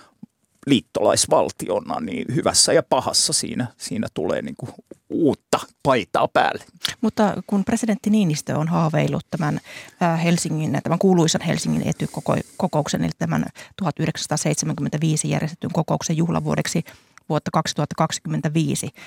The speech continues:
Speaker 2: silloin olisi tämmönen Helsinki kaksituhatta kaksikymmentäviisi kokous, niin jos Suomi on silloin naton jäsen, niin voidaanko tämmöisestä suurkokouksesta enää haaveilla?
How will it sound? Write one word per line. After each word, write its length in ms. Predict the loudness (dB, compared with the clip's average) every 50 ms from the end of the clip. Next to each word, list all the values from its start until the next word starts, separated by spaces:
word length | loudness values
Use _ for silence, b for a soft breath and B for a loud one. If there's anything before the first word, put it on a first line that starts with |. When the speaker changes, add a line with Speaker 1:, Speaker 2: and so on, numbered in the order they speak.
| B
Speaker 2:
silloin 300 | -4 -2 0 0 2 0
olisi 220 | 0 -2 -2 -4 -4
tämmönen 220 | -4 -4 -4 -2
Helsinki 420 | 0 -2 -2 0 -2 -4 -4 -4 -2
kaksituhatta 460 | -2 -2 -4 -4 -6 -8 -8 -8 -4 -4
kaksikymmentäviisi 720 | -4 -4 -4 -6 -6 -6 -4 -4 -2 0 0 0 -2 -2
kokous, 360 | -2 -4 0 0 0 0 2 0
niin 140 | 0 0
jos 240 | 2 2 0 0 0
Suomi 260 | 0 2 2 2 2
on 120 | 0 -2 0
silloin 340 | 2 2 2 2 2 2 0
naton 300 | 0 0 -2 -2 0 0
jäsen, 300 | -2 -2 -2 -2 -2 0
niin 160 | 0 -2 -2 B B B B B B B B B B _ _ _ _ _ _
voidaanko 300 | 2 2 2 2 0 0
tämmöisestä 400 | 2 2 2 2 2 0 -2 -2
suurkokouksesta 1120 | -2 0 0 0 0 0 0 -2 -2 -6 _ _ _ -6 -2 0 0 0 0 -2 -6 -4 -2
enää 180 | 0 0 0 2 2
haaveilla? 500 | 2 0 0 -2 -6 -12 -14 -16 -20